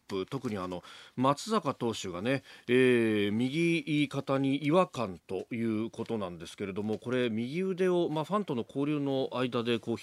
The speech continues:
張られたんじゃないかと。ハイタッチの時にね、えー、手を離さなかったっていうのがあったようであります。まあ、ちょっとね、これは経過を観察してということになるんでしょうけれども、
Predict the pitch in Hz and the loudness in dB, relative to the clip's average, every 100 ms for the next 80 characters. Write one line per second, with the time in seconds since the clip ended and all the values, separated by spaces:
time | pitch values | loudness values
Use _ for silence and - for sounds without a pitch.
0 | - 233 220 123 98 87 80 - - - | -2 0 0 -2 -4 -6 -8 -10 -14 -4
1 | 139 165 175 143 98 90 90 131 - - | -4 -2 -4 -4 -6 -6 -4 -4 -6 -16
2 | - 110 107 156 110 117 143 117 85 - | 0 2 2 0 -2 -4 -4 -4 -6 -10
3 | 71 - 73 69 - - - - 92 - | -14 -12 -12 -12 -14 -14 -12 -8 -8 -8
4 | 85 76 73 71 82 90 87 90 87 113 | -10 -8 -8 -10 -8 -4 -4 -4 -2 -2
5 | 131 92 82 78 - - - - 110 104 | -2 -10 -10 -10 -10 -12 -16 -8 -6 -6
6 | 117 98 87 95 113 101 117 107 113 110 | -6 -6 -8 -4 -4 -2 -2 0 0 -2
7 | - 117 113 110 110 - 123 - 85 90 | -2 -4 -2 -4 -4 -4 -4 -4 -8 -6
8 | 90 90 107 95 85 92 82 82 80 78 | -6 -4 -4 -4 -6 -8 -8 -10 -10 -8
9 | 87 87 85 | -6 -6 -8